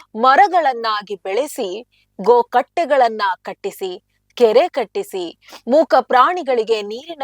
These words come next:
ವ್ಯವಸ್ಥೆ ಮಾಡಿಸಿ, ಹಣ್ಣು ಬಿಡುವ ಮರಗಳನ್ನ ಬೆಳೆಸಿ, ಹಕ್ಕಿ ಪಕ್ಷಿಗಳ ಆಧಾರವಾಗಲಿ,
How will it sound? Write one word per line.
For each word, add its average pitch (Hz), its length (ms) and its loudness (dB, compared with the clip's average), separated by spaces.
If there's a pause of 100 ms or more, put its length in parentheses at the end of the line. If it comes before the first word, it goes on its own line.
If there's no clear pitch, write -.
ವ್ಯವಸ್ಥೆ 208 600 -8
ಮಾಡಿಸಿ, 196 600 -8 (240)
ಹಣ್ಣು 381 380 2
ಬಿಡುವ 311 320 0
ಮರಗಳನ್ನ 269 680 -4
ಬೆಳೆಸಿ, 285 560 -6 (140)
ಹಕ್ಕಿ 381 340 2
ಪಕ್ಷಿಗಳ 311 520 0 (160)
ಆಧಾರವಾಗಲಿ, 214 1040 -2